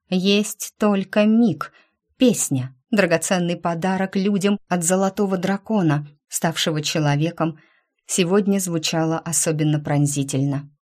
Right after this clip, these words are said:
Казалось, пел сам Барт, и пронизанный солнцем пыльный воздух сиял магией музыки. Ещё там, на базаре, стрижу нестерпимо хотелось взять в руки гитару и спеть, так,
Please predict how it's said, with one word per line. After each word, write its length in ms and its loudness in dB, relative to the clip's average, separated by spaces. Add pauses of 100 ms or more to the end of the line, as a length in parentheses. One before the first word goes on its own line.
(120)
Казалось, 540 0
пел 260 0
сам 360 0
Барт, 360 -4 (340)
и 80 -4
пронизанный 640 2
солнцем 580 -2
пыльный 400 2
воздух 560 -2 (260)
сиял 400 2
магией 480 2
музыки. 640 0 (380)
Ещё 340 2
там, 320 0
на 80 2
базаре, 580 0 (340)
стрижу 420 0
нестерпимо 720 0
хотелось 560 -2
взять 380 -4
в 100 -6
руки 260 -6
гитару 580 0
и 160 -6
спеть, 560 -2 (440)
так, 440 -2